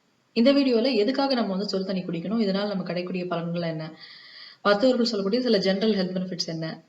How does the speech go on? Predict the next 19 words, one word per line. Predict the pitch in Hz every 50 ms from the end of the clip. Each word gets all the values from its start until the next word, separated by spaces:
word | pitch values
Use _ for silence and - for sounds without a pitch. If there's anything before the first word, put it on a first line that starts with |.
| _ _
அப்படின்னு | - 202 180 190 175 175 170
பத்தி | 185 175 175
தான் | 170 196 208 208 196 196 - - _ _ _
இந்த | - 180 190 190
வீடியோல | 190 190 196 196 202 196
நம்ம | 190 185 170 165 165 165
வந்து | 175 170 175 165
தெரிஞ்சுக்க | 165 165 165 - 165
போறோம். | 156 156 160 196 226 - - - - _ _ _ _ - _ _ _ _ _ _ _ _ _ _ _ _ _ _ _ _ _ _ _
சுடு | - - - 262 285 339
தண்ணி | 330 349 320 302
நம்ம | 269 233 214 208
வந்து | 202 202 214 233
காலையில | 233 214 202 196 196 196 202 202
பருக்கும் | - 196 196 196 214 208
போது | 190 180 180 185
என்ன | 180 180 180 180
ஆகும்னு | 180 185 180 180
பாத்தீங்கன்னாக்க, | 170 175 170 165 165 165 160 - - 233 247 -